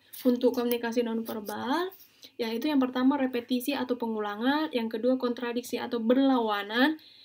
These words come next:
atau bisa jadi sebagai pengganti. Contohnya nih, kita udah ngomong secara langsung pakai bahasa, tapi nggak ditaunya.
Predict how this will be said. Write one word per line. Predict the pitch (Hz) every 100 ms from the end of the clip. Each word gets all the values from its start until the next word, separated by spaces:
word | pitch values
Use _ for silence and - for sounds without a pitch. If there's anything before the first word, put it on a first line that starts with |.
| - -
atau | - 233 262 262 254
bisa | 262 285
jadi | 226 254
sebagai | 262 254 254 262
pengganti. | 285 269 262 294 302 269 233 233 269 311 _
Contohnya | - 254 277
nih, | 311 320
kita | 359 392
udah | 381
ngomong | 349 339 339
secara | - - 320 320
langsung | 349 381 381 349
pakai | 320 285
bahasa, | 311 359 381 349 349
tapi | 320 359
nggak | 330 269
ditaunya. | 302 349 370 339 320